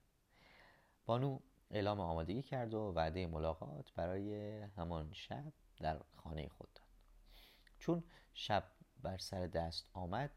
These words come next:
کشیش ملبس به جامه فروندو و به همراه راهب بولونیایی به خانه بانو رفت و تا سپیده‌دم در بستر آن ماه رو به عیش و کامرانی گذرانید.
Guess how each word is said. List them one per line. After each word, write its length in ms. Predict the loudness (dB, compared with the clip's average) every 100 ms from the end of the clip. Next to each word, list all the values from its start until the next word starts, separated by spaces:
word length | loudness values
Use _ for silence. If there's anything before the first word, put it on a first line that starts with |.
| -16 -20 -12
کشیش 640 | -6 -4 0 0 0 -4 -8
ملبس 760 | -8 -4 2 2 2 2 0 0
به 100 | -2
جامه 400 | 0 0 0 -2
فروندو 760 | -4 -4 -2 2 2 2 0 0
و 100 | 0
به 80 |
همراه 440 | 0 -2 2 4 4
راهب 360 | 2 2 0
بولونیایی 600 | 0 0 0 0 0 0 -2 -10 -14 -12 -12 -12 -6
به 80 | -4
خانه 420 | -2 -2 0 -2
بانو 360 | 0 2 2 0 -8
رفت 180 | -14 -18 -20 -20 -14 -8
و 80 |
تا 400 | -2 2 4 2
سپیده‌دم 800 | -2 -8 -8 -4 0 0 -2 -4
در 200 | -6 -4
بستر 400 | -4 -6 -4 -2
آن 200 | 0 0
ماه 380 | 0 0 -2 -2 0
رو 240 | 0 0
به 460 | -2 0 0 -2 -6 -4
عیش 360 | -2 -2 -6
و 180 | -6 -6 -4
کامرانی 640 | 0 0 0 -2 -4 -6
گذرانید. 640 | -10 -12 -12 -16 -20 -20